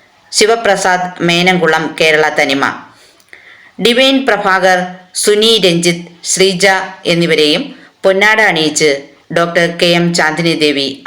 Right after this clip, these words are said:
ആദരിച്ചു. മറ്റ് അവാർഡ് ജേതാക്കൾ ശ്രീമതി മേഴ്സി തോമസ്, ശ്രീമതി സുശീല കുമാരി, ശ്രീ ജ്യോതികുമാർ, ശ്രീമതി ജസീന്ത മോറിസ്, ശ്രീ മോഹനകുമാർ മാർനല്ലൂർ, ശ്രീ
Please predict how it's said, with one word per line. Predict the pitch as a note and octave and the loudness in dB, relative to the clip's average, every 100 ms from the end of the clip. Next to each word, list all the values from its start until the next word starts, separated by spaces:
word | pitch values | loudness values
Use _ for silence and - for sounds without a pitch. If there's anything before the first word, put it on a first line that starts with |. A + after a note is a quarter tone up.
| C#3 | -4
ആദരിച്ചു. | C3+ C3 - - - _ _ _ _ _ _ | -4 -6 -6 -8 -12 _ _ _ _ _ _
മറ്റ് | G3 G#3+ B3 A#3 F#3+ | -2 0 0 0 0
അവാർഡ് | F#3 F3 E3+ F3 | 2 2 0 0
ജേതാക്കൾ | D#3 C#3+ D3 D#3+ C4+ C#4+ - _ _ - | 0 0 -2 -2 -6 -8 -20 _ _ -10
ശ്രീമതി | - A3+ G#3+ G#3 G#3+ - F#3+ | -2 0 2 2 2 0 0
മേഴ്സി | G3 G3+ - A3+ - | 2 2 0 0 0
തോമസ്, | F3 C#3+ G3+ - - - _ _ _ - | -2 0 -2 -4 -12 -20 _ _ _ -10
ശ്രീമതി | - G#3 G3 F#3+ F#3 F3+ | -4 0 2 2 2 2
സുശീല | G#3 G#3+ G#3 G#3 G3+ | 0 2 2 0 0
കുമാരി, | D#3+ D3+ E3+ C#4 - - _ _ - - | -2 0 0 -2 -8 -20 _ _ -8 -2
ശ്രീ | - F#3+ F3 F3 | 2 2 0 -2
ജ്യോതികുമാർ, | G3 G3+ G#3+ F3+ D#3 D#3+ - - - _ _ _ - | 0 2 0 -2 0 -2 -2 -8 -20 _ _ _ -8
ശ്രീമതി | - G3+ G3 F#3 F#3 F3+ F3+ | -2 0 0 0 0 -2 -2
ജസീന്ത | G3 G3 A3+ G3+ F3+ D3 | 0 2 0 0 0 0
മോറിസ്, | C#3 F3 C#4 - - _ _ - | 0 0 -2 -8 -16 _ _ -6
ശ്രീ | - F#3 E3+ F3 F3 | 0 2 0 -2 0
മോഹനകുമാർ | F#3+ G3 G#3+ G3 F#3 F3+ E3+ E3+ E3+ | 2 2 2 0 2 2 0 0 0
മാർനല്ലൂർ, | E3 D#3+ D3 C#3+ B3+ C#4+ - _ _ - - | 0 0 0 0 -2 -4 -18 _ _ -8 0
ശ്രീ | F#3+ | 2